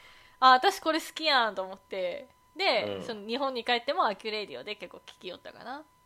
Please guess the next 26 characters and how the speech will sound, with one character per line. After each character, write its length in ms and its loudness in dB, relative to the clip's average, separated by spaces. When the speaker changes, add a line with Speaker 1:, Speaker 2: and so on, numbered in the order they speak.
Speaker 2:
う 40 -14
ん。 640 -10
Speaker 1:
で 100 -2
も、 160 2
Speaker 2:
僕 60 -6
は 40 -6
さ、 60 -6
Speaker 1:
今 160 0
結 180 -4
構 100 0
日 120 -4
本 240 -4
人 180 -6
で 80 -4
も 140 -8
め 140 -12
っ 60 -16
ち 120 -18
ゃ 20 -18
知 120 -20
っ 80 -20
と 100 -4
う 40 -4
も 120 -18
ん 80 -20
ね。 180 -20